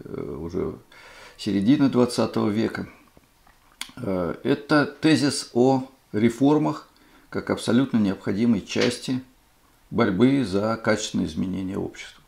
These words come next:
как того, что подготавливает революцию, того, что учит, э, в прямом и в переносном смысле слова э, будущие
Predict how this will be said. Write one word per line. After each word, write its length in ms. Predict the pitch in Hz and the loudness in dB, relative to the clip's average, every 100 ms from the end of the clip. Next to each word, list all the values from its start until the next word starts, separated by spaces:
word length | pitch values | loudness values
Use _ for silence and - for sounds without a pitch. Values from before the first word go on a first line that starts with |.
| _ _ _ _ _ _ _ | _ _ _ _ _ _ _
как 320 | - 101 - - | -4 -4 -4 -4
того, 320 | 107 104 151 | 2 4 2
что 240 | 156 - 113 | 0 -2 -4
подготавливает 920 | - 95 101 113 104 92 90 95 98 | -2 -2 -2 0 0 0 -2 -4 -4
революцию, 720 | 98 101 120 139 - 139 120 - _ _ _ | -2 2 2 0 -4 -4 -6 -12 _ _ _
того, 280 | 104 107 123 | -4 0 -2
что 320 | - 110 98 | 0 -2 0
учит, 560 | 135 127 - - - - - | 2 2 0 -8 -8 -20 -16
э, 40 | 90 | -14
в 1300 | 90 - - 82 - - _ _ - _ _ _ _ | -12 -12 -12 -14 -16 -18 _ _ -20 _ _ _ _
прямом 460 | 117 113 101 85 | 6 6 4 0
и 260 | 80 80 - | -2 -4 -6
в 480 | - - - - _ | -10 -18 -20 -20 _
переносном 580 | 107 110 98 - 90 87 | 0 2 0 -2 -8 -10
смысле 360 | 98 92 - | -8 -8 -8
слова 420 | - 117 143 139 139 _ - - - - - | -6 0 0 -2 -8 _ -20 -20 -20 -20 -10
э, 300 | - 95 92 98 | -4 -2 -2 0
будущие 800 | 107 120 110 - 95 90 87 | 4 6 6 2 -4 -4 -6